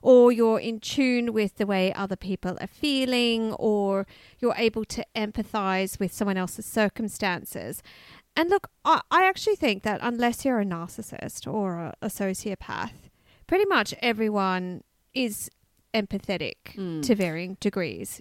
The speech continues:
Speaker 2: Just
Speaker 1: right?
Speaker 2: to, just to note, though, that psychopaths are famously able to emulate things like empathy and sympathy that they see displayed in others, and that's why they're so good at their jobs.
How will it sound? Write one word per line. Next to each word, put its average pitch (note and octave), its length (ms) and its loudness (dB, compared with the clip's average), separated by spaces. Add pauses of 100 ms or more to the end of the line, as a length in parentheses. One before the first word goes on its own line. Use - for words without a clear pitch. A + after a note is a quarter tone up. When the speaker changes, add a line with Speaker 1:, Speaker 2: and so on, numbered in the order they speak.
(120)
Speaker 2:
Just A#3 200 4
Speaker 1:
right? A3+ 160 0
Speaker 2:
to, - 160 -10
just B3+ 240 0
to B3+ 100 2
note, G3+ 300 2
though, E3+ 180 2
that E3 240 -4
psychopaths F3+ 960 -2
are E3 240 -2
famously F3+ 800 -6
able F3 380 -4
to D#3 560 -6 (100)
emulate F3+ 680 -2 (120)
things D#3 560 -4 (140)
like F3 320 -2
empathy D3+ 460 -6
and D3 100 -8
sympathy D3+ 480 -8
that C#3+ 160 -10
they C#3+ 100 -6
see D#3 240 -8
displayed D3 440 -8
in C#3 160 -6
others, C#3+ 280 -8
and D3+ 140 -4
that's - 220 -10
why E3 80 -10
they're D3 100 -12
so - 160 -14
good - 220 -14
at - 100 -20
their C#3 120 -16
jobs. - 420 -16